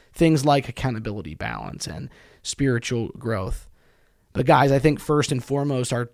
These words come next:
our job here, our, our assignment, our encouragement, our challenge is, do you know what God's mission for you is today?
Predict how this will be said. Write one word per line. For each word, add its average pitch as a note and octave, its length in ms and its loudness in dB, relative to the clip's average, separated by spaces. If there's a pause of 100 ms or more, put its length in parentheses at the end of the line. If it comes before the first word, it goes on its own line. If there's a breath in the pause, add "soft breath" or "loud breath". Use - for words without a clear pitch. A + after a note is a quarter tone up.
(120)
our A#2+ 240 -2
job C#3 500 0
here, A2+ 500 -12 (160)
our, B2 360 -6
our A2 240 -6
assignment, C3+ 840 0
our A#2 320 -4
encouragement, C3+ 880 -2
our - 140 -10
challenge A#2+ 840 -6 (760 soft breath)
is, C#3+ 180 0
do D#3+ 260 4
you F3+ 300 2
know D#3 380 4
what B2 480 0
God's B2+ 400 -4
mission A#2+ 400 -2
for A#2+ 320 -6
you A2+ 340 -4
is G#2+ 380 -8
today? - 560 -14